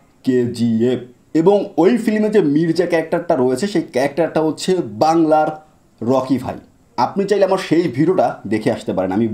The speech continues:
বলেছিলাম কি না সেটা মিলিয়ে নেওয়ার জন্য। আর ভিউয়ার্স, এইমাত্র আমি Instagram-এ লাইভে দেখলাম হচ্ছে মির্জা মুভির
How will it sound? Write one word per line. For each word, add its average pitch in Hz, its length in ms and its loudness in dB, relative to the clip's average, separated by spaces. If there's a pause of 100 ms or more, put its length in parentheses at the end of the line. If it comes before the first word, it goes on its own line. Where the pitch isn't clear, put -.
বলেছিলাম 165 440 0 (240)
কি 139 100 2
না 113 140 0 (280)
সেটা - 140 -2 (140)
মিলিয়ে 165 260 4
নেওয়ার 98 320 0
জন্য। 90 180 -4 (560)
আর 139 200 2
ভিউয়ার্স, 214 240 0 (160)
এইমাত্র 165 360 2 (380)
আমি 143 100 2 (160)
Instagram-এ 185 560 2 (120)
লাইভে 139 280 2 (100)
দেখলাম 147 300 0
হচ্ছে - 260 -4 (600)
মির্জা 185 380 2
মুভির 190 340 0